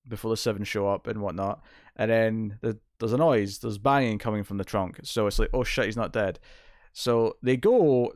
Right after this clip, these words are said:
to, to a contact that Billy's got, Frenchie, who's an arms dealer,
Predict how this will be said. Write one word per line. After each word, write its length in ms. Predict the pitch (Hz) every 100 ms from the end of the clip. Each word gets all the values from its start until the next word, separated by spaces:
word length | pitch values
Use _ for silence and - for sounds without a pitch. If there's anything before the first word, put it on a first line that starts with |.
| -
to, 300 | - - _
to 140 | -
a 40 | 110
contact 920 | - 143 139 - 98 82 - - -
that 240 | 95 90 101
Billy's 300 | 104 92 -
got, 220 | 90 -
Frenchie, 580 | - 110 101 - 80 95
who's 140 | 101
an 80 | 101
arms 260 | 131 151
dealer, 380 | 120 101 98 95